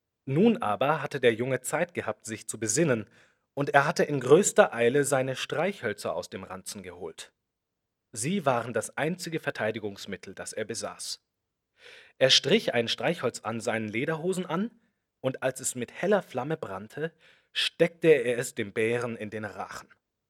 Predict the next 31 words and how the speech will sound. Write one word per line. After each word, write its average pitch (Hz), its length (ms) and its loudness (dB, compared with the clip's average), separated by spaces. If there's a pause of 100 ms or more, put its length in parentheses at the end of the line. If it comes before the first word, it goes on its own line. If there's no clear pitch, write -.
(1160)
Der 95 120 -4
Bär 85 360 -12
schnob, 120 640 0
als - 200 -6
er 90 120 -10
den 87 180 -20
Schwefelgeruch 110 800 -8
in 110 100 -10
die 104 80 -10
Nase 107 340 -6
bekam, 117 420 -2 (720)
und 131 180 -8
dann 165 180 0
erlosch 156 500 -2
die - 100 -20
Flamme. 85 380 -16 (1600)
Der 139 100 6
Junge 175 300 6
hatte 175 220 6
ein 139 140 0
neues 156 300 2
Streichholz 101 520 -4
bereit, 110 420 -4 (680)
aber 135 200 8
merkwürdigerweise 131 1160 -2
wiederholte 156 520 -4
der 147 100 -4
Bärenvater 120 680 -8
seinen 139 320 -10
Angriff 98 540 -14
nicht. - 420 -8